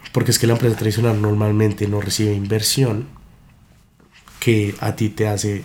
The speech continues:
apalancar el proyecto, hacer iteraciones rápido, experimentar rápido y poder sacar resultados mucho más rápidos. En una startup tú tienes el apoyo de tus inversionistas, tienes el apoyo de tus advisors, de tu equipo, y empiezas a hacer las cosas mucho más rápido,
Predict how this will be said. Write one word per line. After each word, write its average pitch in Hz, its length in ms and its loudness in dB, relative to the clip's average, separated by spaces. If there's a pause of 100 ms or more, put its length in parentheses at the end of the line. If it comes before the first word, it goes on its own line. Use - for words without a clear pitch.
apalancar 110 640 -2
el 104 120 -6
proyecto, 120 600 -2 (840)
hacer 113 280 2
iteraciones 107 600 0
rápido, 117 300 2
experimentar 104 680 -2
rápido 117 380 0
y 110 80 0
poder 101 440 -6
sacar 104 320 -4
resultados 104 420 -4
mucho 95 220 -8
más 92 120 -6
rápidos. - 440 -4 (480)
En 117 120 -2
una 110 160 0
startup 113 500 -2
tú - 120 -10
tienes 107 280 0
el 107 100 0
apoyo 123 320 0
de 117 60 -4
tus 127 140 -2
inversionistas, 123 800 -2
tienes 104 220 -4
el 101 100 -4
apoyo 117 320 -2
de 120 60 0
tus 117 220 -4
advisors, 117 800 -2
de 113 140 -4
tu 120 120 -6
equipo, 120 520 -4 (400)
y 127 100 0
empiezas 110 420 -2
a 104 40 -4
hacer 104 180 -4
las 101 140 -6
cosas - 420 -6 (120)
mucho 110 260 -4
más 98 140 -8
rápido, - 280 -12